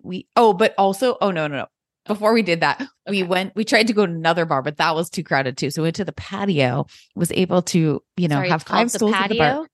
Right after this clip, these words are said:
Speaker 1: It's legit called the
Speaker 2: Okay.
Speaker 1: patio, had cocktails there. Then we went across the street to go back into the other bar called G Lu, where I ran into Josh,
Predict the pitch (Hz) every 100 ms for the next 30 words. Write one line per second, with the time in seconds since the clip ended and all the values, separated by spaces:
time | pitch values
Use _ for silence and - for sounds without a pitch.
0 | - - 156 160 190 202 233 226 240 196
1 | 196 185 180 175 - - - - 196 196
2 | 185 - 196 190 170 170 - - 160 160
3 | 247 339 359 427 415 - 202 226 226 226
4 | 226 214 - 196 - 185 180 175 175 165
5 | 170 170 160 - 160 165 160 _ _ _
6 | _ _ - 156 147 - 170 147 160 190
7 | 196 175 147 139 143 - - 202 196 190
8 | 185 190 202 165 208 196 170 214 -